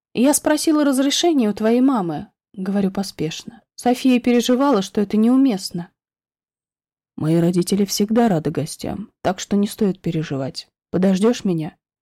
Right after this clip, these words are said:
Я хочу принять душ, переодеться". "Да, конечно". Краснею. Так вот зачем он позвал меня. Я ожидала. Сама не знаю чего. Что, соскучился? Хочет побыть наедине?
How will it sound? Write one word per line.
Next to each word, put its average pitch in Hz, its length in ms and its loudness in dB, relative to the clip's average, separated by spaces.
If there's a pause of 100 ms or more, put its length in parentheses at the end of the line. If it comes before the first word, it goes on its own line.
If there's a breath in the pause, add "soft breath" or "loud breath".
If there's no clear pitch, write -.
(180)
Я 196 140 2
хочу 196 300 -2
принять 180 400 2
душ, 175 260 -4
переодеться". 165 640 -2 (1040)
"Да, 233 260 2
конечно". 214 640 -6 (680)
Краснею. 185 760 -4 (1300)
Так 202 220 -4
вот 302 180 2
зачем 247 380 0
он 190 120 -2
позвал 202 400 -2
меня. 165 380 -6 (320)
Я 226 220 2
ожидала. 233 600 -2 (680)
Сама 214 320 2
не 220 140 2
знаю 202 280 -2
чего. 175 500 -10 (560)
Что, - 280 -4
соскучился? 214 920 -4 (520)
Хочет - 320 -2
побыть 208 280 0
наедине? 202 640 0